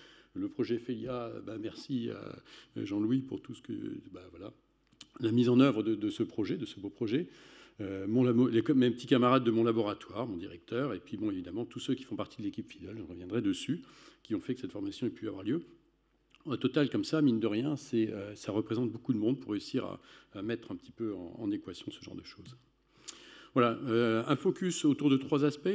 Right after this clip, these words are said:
Un aspect de contexte, euh, comment on en est arrivé à mettre, euh, ce, ce projet en place, euh, la manière dont il fonctionne, un petit peu le modèle, le modèle d'organisation, et puis un petit peu les retours qu'on a eus derrière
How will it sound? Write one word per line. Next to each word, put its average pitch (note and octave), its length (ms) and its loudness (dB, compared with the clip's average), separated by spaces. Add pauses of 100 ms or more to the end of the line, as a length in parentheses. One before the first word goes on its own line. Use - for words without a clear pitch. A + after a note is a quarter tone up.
Un C3+ 140 4
aspect B2 240 0
de - 60 -14
contexte, - 480 -2
euh, A2 160 0 (280)
comment C#3+ 220 6
on B2+ 80 6
en A#2 80 2
est A#2 60 2
arrivé A#2+ 400 2
à A#2 40 4
mettre, G#2+ 260 -4
euh, G#2 280 -4
ce, A2+ 220 -6
ce - 140 -6
projet A2 280 -4
en A2+ 80 -2
place, D3 420 -6 (580)
euh, A#2 120 2
la B2+ 100 6
manière C#3 540 8
dont A#2+ 140 4
il A#2 180 -2
fonctionne, D#3 460 0
un G2+ 40 4
petit - 160 -6
peu - 140 0
le A2 80 2
modèle, A#2 320 4
le - 800 -8
modèle A2+ 200 0
d'organisation, G#2+ 720 -2
et C3 60 -2
puis - 100 -10
un G2 40 -4
petit - 140 -12
peu C#3+ 100 -2
les G#2+ 80 0
retours G2+ 320 -2
qu'on F#2+ 160 -6
a F#2 60 -8
eus G2 100 -8
derrière F#2 420 -10